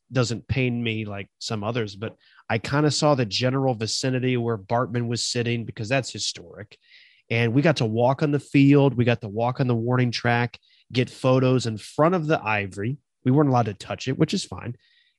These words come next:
And then we got to sit in the bleachers. We heard all these stories about Wrigley was the first to do this. Wrigley was the first to do that.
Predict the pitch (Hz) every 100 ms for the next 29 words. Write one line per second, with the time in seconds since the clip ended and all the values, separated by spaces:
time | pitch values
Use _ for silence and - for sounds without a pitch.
0 | - 135 151 147 143 131 120 - 98 107
1 | 104 135 165 170 160 147 147 160 151 156
2 | 143 113 - - 135 143 143 139 120 104
3 | 101 101 _ _ _ _ 117 151 143 147
4 | 127 117 127 113 127 131 123 - 123 113
5 | 101 101 87 - - 120 117 117 107 101
6 | 101 104 101 - 120 135 185 -